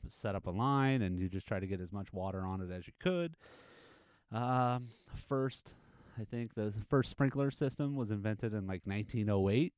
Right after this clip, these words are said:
something like that. It was just, hey, this solder melts, water was already in the tube,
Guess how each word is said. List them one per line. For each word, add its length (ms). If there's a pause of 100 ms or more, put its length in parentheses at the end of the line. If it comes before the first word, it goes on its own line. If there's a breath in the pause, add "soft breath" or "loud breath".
(260)
something 260
like 220
that. 360
It 140
was 140
just, 400 (580 loud breath)
hey, 220
this 340
solder 480
melts, 680
water 380
was 140
already 320
in 100
the 140
tube, 520